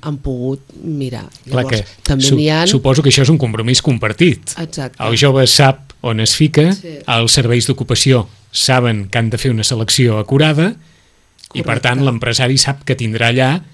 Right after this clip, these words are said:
Speaker 2: tres o quatre candidats que ja han estat prèviament seleccionats i que, per tant, serà molt difícil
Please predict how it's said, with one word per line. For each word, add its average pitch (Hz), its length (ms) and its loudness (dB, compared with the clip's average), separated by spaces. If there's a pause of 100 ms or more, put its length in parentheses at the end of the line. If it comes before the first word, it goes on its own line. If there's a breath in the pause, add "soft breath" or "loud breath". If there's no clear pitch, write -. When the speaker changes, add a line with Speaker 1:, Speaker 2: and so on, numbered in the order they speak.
(160 loud breath)
Speaker 2:
tres 117 300 0
o 123 100 0
quatre 139 440 0
candidats 117 680 -2 (340 soft breath)
que 107 180 -2
ja 123 120 0
han 123 80 -2
estat 139 340 -2
prèviament 117 420 0
seleccionats 120 540 -2
i - 40 -2
que, 151 60 0
per 120 120 -8
tant, 117 180 -8
serà 113 240 -2
molt 139 320 -2
difícil 131 560 -2